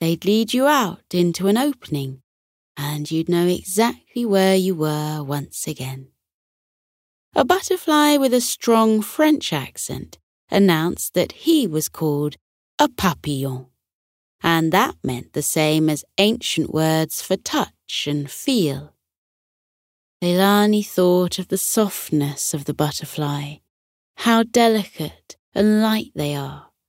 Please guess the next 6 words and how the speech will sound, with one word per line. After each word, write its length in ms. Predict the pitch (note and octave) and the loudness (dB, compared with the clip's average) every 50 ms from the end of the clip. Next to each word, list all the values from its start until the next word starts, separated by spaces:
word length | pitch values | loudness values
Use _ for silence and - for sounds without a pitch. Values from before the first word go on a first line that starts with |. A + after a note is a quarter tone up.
| _ _ _ _ _ _ _ _ _ - | _ _ _ _ _ _ _ _ _ -10
and 180 | C#3 C#3 C#3 - | -10 -8 -6 -6
she 220 | - - E3+ E3+ | -4 -2 0 0
understood 640 | E3+ F3 F3 F#3 F#3+ - - - - A3+ A3 - - | 0 0 0 -2 -4 -4 -4 0 0 0 0 0 0
that 220 | D4 C#4+ - - _ | -2 -2 -2 -4 _
word 440 | - - C3+ C3 C3+ C3 C3 - - - | -6 -4 -4 -4 -6 -8 -10 -14 -18 -18
too. 400 | - - G3+ F3 C#3 C3+ C#3 C3+ | -8 -4 -2 -2 -2 -2 -6 -10